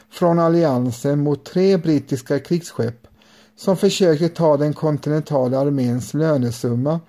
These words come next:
den tionde mars sjuttonhundraåttiotre utanför Cape Canavers kust.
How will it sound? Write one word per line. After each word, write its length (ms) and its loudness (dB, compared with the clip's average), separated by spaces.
den 140 2
tionde 580 2
mars 480 0
sjuttonhundraåttiotre 920 -2
utanför 480 -2
Cape 420 0
Canavers 680 -2
kust. 380 -8